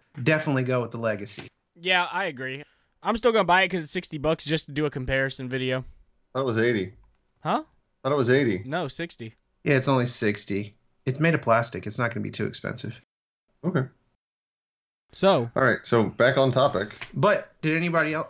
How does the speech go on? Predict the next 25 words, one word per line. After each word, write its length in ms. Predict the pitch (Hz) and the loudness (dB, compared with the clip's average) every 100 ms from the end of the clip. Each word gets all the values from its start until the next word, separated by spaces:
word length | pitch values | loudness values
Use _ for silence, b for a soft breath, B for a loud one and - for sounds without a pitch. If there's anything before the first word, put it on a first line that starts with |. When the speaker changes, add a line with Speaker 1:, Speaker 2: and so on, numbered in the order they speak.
| - | -12
Speaker 1:
Oh, 100 | 120 | -16
okay, 200 | 113 110 | -14 -14
go 80 | 98 | -12
ahead. 160 | 107 - | -14 -6
Speaker 3:
Oh, 120 | 131 | -2
no. 260 | 123 127 113 b b b | 0 0 -2 b b b
Finish 240 | 123 127 | -2 0
your 60 | 147 | 2
Speaker 1:
I 20 | |
was 80 | 165 | 4
Speaker 3:
thought 60 | |
Speaker 1:
gonna 80 | 160 | 4
Speaker 3:
now. 60 | 147 | 4
Speaker 1:
say, 200 | 208 196 | 2 2
did 160 | 151 | 0
you 60 | 143 | 2
guys 240 | 147 143 | 4 4
see 120 | - 151 | 2 -2
the 100 | 135 | -2
leak 320 | 131 139 139 | -2 -2 0
of 220 | 139 127 | 0 0
the 520 | 123 127 123 120 120 117 | 2 4 4 4 2 2
label 360 | 127 135 143 | 4 4 4
for 240 | 135 131 127 | 2 2 4
the 640 | 120 117 113 113 113 - | 6 6 6 6 2 -2